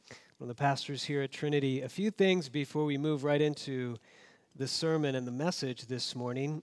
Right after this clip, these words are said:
Uh, one, and Alicia plugged it last week, Christy plugged it, but today is an important meeting for our kids, uh, ministry. And just to be clear, what we're asking for as a beginning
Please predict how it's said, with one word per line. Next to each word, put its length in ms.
Uh, 120
one, 480
and 140
Alicia 340
plugged 320
it 340
last 480
week, 440
Christy 420
plugged 400
it, 260
but 140
today 380
is 160
an 80
important 580
meeting 380
for 240
our 160
kids, 580
uh, 140
ministry. 840
And 360
just 280
to 100
be 180
clear, 460
what 140
we're 100
asking 460
for 260
as 300
a 80
beginning 500